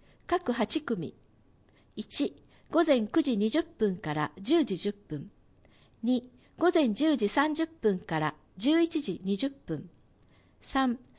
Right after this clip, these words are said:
午後一時から一時五十分。四、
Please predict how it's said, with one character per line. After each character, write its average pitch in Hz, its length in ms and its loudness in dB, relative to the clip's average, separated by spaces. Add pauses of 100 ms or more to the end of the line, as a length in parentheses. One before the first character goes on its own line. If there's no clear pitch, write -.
(200)
午 302 140 6
後 202 200 4
一 320 240 2
時 269 140 -2
か 175 160 0
ら 151 140 -4 (180)
一 294 240 -2
時 254 120 0
五 190 140 0
十 285 140 2
分。 170 380 -8 (760)
四、 262 280 0